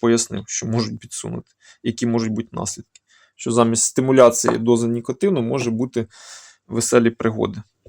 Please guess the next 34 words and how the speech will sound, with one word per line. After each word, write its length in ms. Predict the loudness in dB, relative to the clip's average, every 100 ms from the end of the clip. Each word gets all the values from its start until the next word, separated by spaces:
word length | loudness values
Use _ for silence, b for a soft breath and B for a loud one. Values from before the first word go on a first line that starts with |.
| -8
Якщо 280 | -6 4 6
вас 140 | 6
просто 320 | 4 -2 -2
стимулює 560 | -6 -4 0 2 4 4
там 240 | 2 -2
і 100 | 0
не 100 | 0
змінюється 540 | 0 0 0 0 -2 -6
свідомість 560 | -4 2 2 2 -2
сильно, 400 | -2 0 -2 -6 -12 _ _ _ -8
то 120 | -4
це 160 | -2
нормально. 500 | 0 -2 -2 -6 -10 -4
А 220 | 2 2
те, 160 | 2 0
що 160 | 2 2
я 40 |
бачив, 340 | 4 4 2
наприклад, 400 | -8 -10 -8 -8 -6
і 140 | -2
якщо 240 | -2 -2 -8
тільки 240 | -8 -4
там 160 | -2 -2
навколо 360 | 0 2 4
голови 420 | 4 4 4 2 -2
смикається, 640 | -4 -2 -2 -2 -2 -2 -8
тобто 320 | -12 _ -4
розширюється 580 | -2 0 0 0 -4 -6
енергетика, 560 | -4 0 0 -2 -8
це 140 | -6 -4
може 260 | -2 -2
бути 220 | -2 -4 -6
від 160 | -12 _
простої, 540 | -8 -4 0 2 0